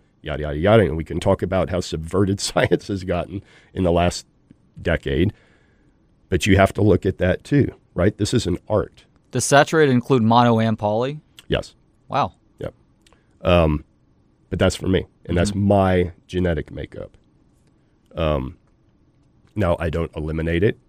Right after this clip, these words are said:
Speaker 1: I just lower it. And so the big substitution for me,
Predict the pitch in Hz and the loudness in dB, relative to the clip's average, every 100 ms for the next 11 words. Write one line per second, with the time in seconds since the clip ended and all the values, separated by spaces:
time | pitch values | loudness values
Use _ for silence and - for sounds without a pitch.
0 | _ - 85 85 - 95 98 80 57 - | _ -10 -4 -4 -6 -2 0 0 -4 -16
1 | _ _ 85 85 92 80 - _ _ _ | _ _ -10 -4 -2 -2 -2 _ _ _
2 | _ _ _ _ - 80 95 - 104 90 | _ _ _ _ -8 0 0 2 -2 -2
3 | - - 98 - 92 - 92 85 90 131 | -8 -4 -2 0 -2 -2 -2 2 4 4